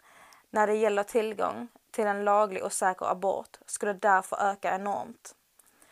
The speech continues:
De som bor i södra U S A, svarta kvinnor och fattiga, skulle påverkas mest." Vidare skriver de, "Den svenska abortlagen från nittonhundrasjuttiofem ger alla kvinnor rätt till fri abort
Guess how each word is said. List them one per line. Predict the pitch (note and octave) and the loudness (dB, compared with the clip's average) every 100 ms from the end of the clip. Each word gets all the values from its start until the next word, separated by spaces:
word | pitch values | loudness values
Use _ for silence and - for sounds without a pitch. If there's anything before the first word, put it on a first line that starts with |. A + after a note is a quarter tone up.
| _ _ - _ _ | _ _ -20 _ _
De | C4 | 2
som | C4 C4+ B3+ - | 2 0 -4 -10
bor | A#3+ B3 G#3 | -2 2 2
i | G#3 | 0
södra | - A3 G#3+ G3 | 0 2 2 0
U | F#3+ | -2
S | G3 G3+ | 0 2
A, | F#3+ C#4 - _ - | 2 0 -8 _ -12
svarta | - G#3+ G#3+ - | -4 0 0 0
kvinnor | G3 A3 G#3 F#3+ G3 - | -6 -4 -4 -4 -6 -6
och | G#3+ | -6
fattiga, | - G#3+ _ - - A#3+ - _ _ | -4 -4 _ -2 -2 -4 -8 _ _
skulle | - - - | -8 -4 -2
påverkas | - G3+ F#3+ F#3 F3 | 0 2 0 -2 -6
mest." | G3+ G#3+ - - - _ _ _ _ _ _ _ _ _ _ _ | -6 -6 -6 -8 -12 _ _ _ _ _ _ _ _ _ _ _
Vidare | A3+ C4 C4+ B3+ B3+ | 0 2 2 2 0
skriver | - - - | -2 -2 -2
de, | - - B3 B3+ _ _ _ _ _ | -4 -4 -8 -16 _ _ _ _ _
"Den | A#3 | -4
svenska | A3+ B3 C4 C4 - | -2 0 0 -2 0
abortlagen | C4 B3+ C4 - G3 F#3 F#3+ G3 A3+ B3 - _ | 2 2 0 0 0 0 0 -4 -4 -10 -18 _
från | - A3 A3 | -2 0 0
nittonhundrasjuttiofem | A#3+ A#3+ A#3+ A3+ - G#3 - G3+ - A#3+ B3 - _ _ - | -2 -4 -4 -4 -8 -12 -4 -2 -2 -4 -16 -20 _ _ -6
ger | G#3+ | 0
alla | - A#3+ G#3+ | 2 2 0
kvinnor | G#3+ A#3 G#3+ G3 | -2 -4 -2 -2
rätt | F#3+ F#3+ - | -2 -6 -6
till | G#3 | -10
fri | - F#3+ | -8 -6
abort | - F#3+ F#3+ - - | -6 -2 -2 -4 -10